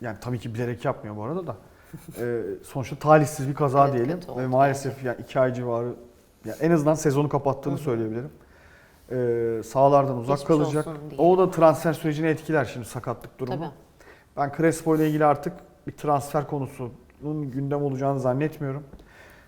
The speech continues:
Speaker 1: Şunu söyleyeyim. Kim Min-jae için de Osayi Samuel'den vazgeçebilir Fenerbahçe.
Speaker 2: Hmm.
Speaker 1: Kim Min-jae'yi tutmak için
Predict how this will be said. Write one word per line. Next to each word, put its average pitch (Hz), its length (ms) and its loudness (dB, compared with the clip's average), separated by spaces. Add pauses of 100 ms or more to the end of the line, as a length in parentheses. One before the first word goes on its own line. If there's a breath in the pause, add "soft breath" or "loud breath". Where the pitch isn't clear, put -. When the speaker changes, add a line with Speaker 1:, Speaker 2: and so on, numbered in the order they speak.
(100)
Speaker 1:
Şunu 247 280 -2
söyleyeyim. 165 480 4 (340)
Kim 202 240 0
Min-jae 202 320 4
için 214 300 0
de 165 340 4 (1500)
Osayi 185 380 2
Samuel'den 165 680 6
vazgeçebilir 135 500 0
Fenerbahçe. 104 600 -10 (200)
Speaker 2:
Hmm. 214 100 -10 (1200 soft breath)
Speaker 1:
Kim 156 200 -2
Min-jae'yi 160 320 2
tutmak 160 340 -8
için 165 240 -12